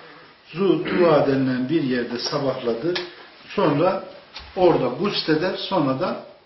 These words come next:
Mekke'ye girerdi diyor. Bunlar da yapılacak amellerdendir. Şu an benim aklıma gelen bunlar. Sizin aklınıza gelenler varsa, evet, demek ki gusül gereken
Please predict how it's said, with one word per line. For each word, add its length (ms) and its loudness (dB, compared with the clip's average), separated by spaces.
Mekke'ye 640 -2
girerdi 400 0
diyor. 120 -12
Bunlar 420 2
da 220 -4
yapılacak 560 0
amellerdendir. 920 -4
Şu 80 -6
an 160 -4
benim 240 0
aklıma 420 -6
gelen 360 -4
bunlar. 300 -10
Sizin 240 -8
aklınıza 440 -2
gelenler 560 -8
varsa, 340 -10
evet, 260 0
demek 360 2
ki 320 -2
gusül 420 -2
gereken 580 4